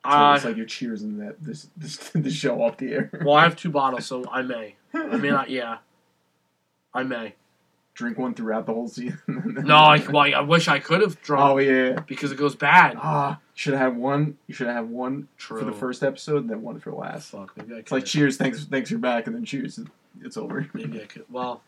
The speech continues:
Speaker 2: I'll see if Casey has any more.
Speaker 1: <laughs>
Speaker 2: I mean, it wasn't, they weren't too expensive. It was, like, fourteen bucks.
Speaker 1: Yeah, that's not bad.
Speaker 2: Which I was like,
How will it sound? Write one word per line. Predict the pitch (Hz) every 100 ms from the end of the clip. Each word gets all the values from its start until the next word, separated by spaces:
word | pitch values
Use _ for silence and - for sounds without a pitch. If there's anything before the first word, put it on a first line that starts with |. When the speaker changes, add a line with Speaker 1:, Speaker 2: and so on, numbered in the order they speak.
| -
Speaker 2:
I'll | 165
see | 180
if | 131
Casey | - 113 -
has | 101 104
any | 104
more. | 104 104 -
Speaker 1:
<laughs> |
Speaker 2:
I | 160
mean, | - 349 - - - 185
it | 220
wasn't, | 254 214 165
they | 180
weren't | 254 185
too | 160
expensive. | 127 - 123 120
It | 123
was, |
like, | 143 -
fourteen | 117 110 104 101
bucks. | 104 - - 349
Speaker 1:
Yeah, | 311
that's | -
not | -
bad. | _ -
Speaker 2:
Which | -
I | 127
was | 123
like, | 117 -